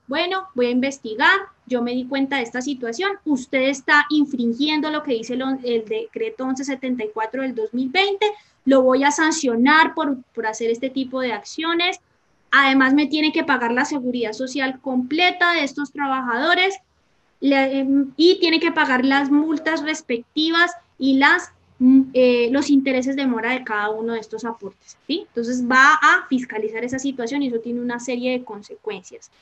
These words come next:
costosísimas, honor-, onerosísimas, ¿sí? La segunda situación que va a fiscalizar la U G P P es si de pronto un independiente,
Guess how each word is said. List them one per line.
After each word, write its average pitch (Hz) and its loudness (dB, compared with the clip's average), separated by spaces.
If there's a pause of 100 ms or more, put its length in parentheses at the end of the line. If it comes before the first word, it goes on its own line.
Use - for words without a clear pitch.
(260)
costosísimas, 285 0
honor-, 240 0
onerosísimas, 247 2
¿sí? 285 -8 (1500)
La 294 2
segunda 330 2
situación 349 0
que 285 -2
va 294 6
a 302 0
fiscalizar 302 -2
la 247 0
U 269 -2
G 285 -4
P 285 -6
P 302 -2
es 254 -2
si 302 -2
de 294 -4
pronto 240 -4
un 311 0
independiente, 339 0